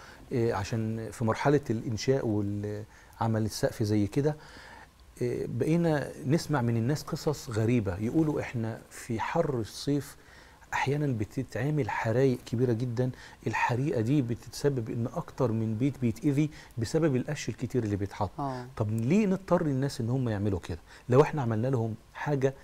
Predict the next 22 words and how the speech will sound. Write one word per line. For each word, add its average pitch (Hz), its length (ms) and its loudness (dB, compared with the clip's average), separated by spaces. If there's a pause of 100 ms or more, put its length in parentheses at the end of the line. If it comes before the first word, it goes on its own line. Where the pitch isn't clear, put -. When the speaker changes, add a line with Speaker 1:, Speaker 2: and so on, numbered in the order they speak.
(120)
Speaker 1:
شبه 147 360 0
آدمية، 98 420 0
حاجة 151 340 0
معقولة، 127 560 4 (280)
حاجة 156 280 -2
بسيطة، 107 560 -2
سقف - 300 -2
خشب، 117 320 -4 (480)
سقف - 260 -6
خشب 131 380 2
ونعزله 113 440 2
بعد 110 240 0
كده 131 260 0
عشان 107 200 -4
خاطر 135 340 0 (340)
ما 117 80 2
يتسرب 113 400 2
لهمش 123 300 -2
لا 117 100 2
مية 123 240 2
في - 180 -8
الشتاء، - 440 -2